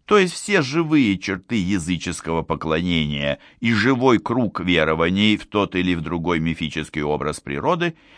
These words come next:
необходимо иметь в виду общие основы языческого миросозерцания.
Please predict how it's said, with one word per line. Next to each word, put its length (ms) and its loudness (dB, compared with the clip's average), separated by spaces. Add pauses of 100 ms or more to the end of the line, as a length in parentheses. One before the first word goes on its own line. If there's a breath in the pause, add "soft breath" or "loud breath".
(200 loud breath)
необходимо 760 2
иметь 280 -2
в 40 -12
виду 380 0
общие 460 0
основы 440 -2
языческого 800 -2
миросозерцания. 1160 -4